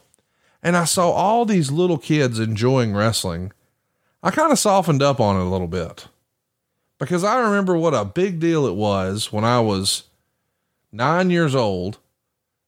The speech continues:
and my family got tickets for me to come see W W E in person.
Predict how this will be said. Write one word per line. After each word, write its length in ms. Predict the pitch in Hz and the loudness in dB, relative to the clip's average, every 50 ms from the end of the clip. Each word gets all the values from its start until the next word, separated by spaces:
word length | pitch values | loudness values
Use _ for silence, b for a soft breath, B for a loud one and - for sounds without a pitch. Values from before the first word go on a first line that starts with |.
| _ _ _ | _ _ _
and 380 | 117 120 123 123 120 123 123 | -2 0 0 2 2 2 2
my 220 | 120 120 127 143 143 | 0 2 0 0 0
family 400 | - 151 143 143 135 131 123 120 | 0 0 0 0 2 0 0 0
got 220 | 127 120 101 - | 0 -2 -2 -2
tickets 520 | - 147 147 120 123 104 - - - - - - | -2 -2 -2 0 -2 -4 -4 -4 -4 -4 -6 -8
for 140 | - - 110 | -8 -6 -2
me 180 | 113 127 147 139 | 0 2 2 0
to 60 | 113 | 0
come 200 | - 135 127 127 | 0 0 0 0
see 180 | - - 127 117 | 0 0 -2 0
W 280 | 113 120 120 123 127 | 0 0 0 0 0
W 240 | 117 113 113 113 113 113 | 0 0 0 0 0 0
E 180 | 120 123 120 | 0 0 0
in 100 | 98 95 | -2 -4
person. 580 | 95 - 135 135 113 - - 90 80 87 90 | -2 0 0 0 0 -2 -4 -6 -6 -8 -10